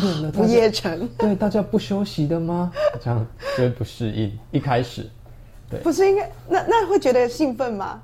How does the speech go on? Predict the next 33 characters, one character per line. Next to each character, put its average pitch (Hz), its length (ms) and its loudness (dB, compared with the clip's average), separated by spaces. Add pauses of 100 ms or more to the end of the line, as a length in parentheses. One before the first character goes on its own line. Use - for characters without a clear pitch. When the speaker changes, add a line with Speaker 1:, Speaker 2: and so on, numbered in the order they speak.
Speaker 1:
不 143 120 4
会， 127 200 6
我 123 160 4
只 139 180 2
想， 117 180 4 (300)
<laughs> - 360 -14
我 147 180 2
可 147 160 4
能 139 80 2
已 131 40 4
经 185 160 4
调 156 300 6
整 156 180 4
成 123 160 -2
那 139 120 0
种， 120 120 2 (400)
好 98 120 -4
了， 104 120 2
Speaker 2:
就 120 140 0
觉 - 0 -
得 120 60 4
Speaker 1:
七 - 0 -
点 120 160 4
了， 95 160 4
我 104 60 4
要 117 60 6
待 113 200 2
在 107 120 2
家。 98 320 -2 (760)
Speaker 2:
哦， 311 840 -2
就 330 120 0
觉 262 160 0
得 262 240 0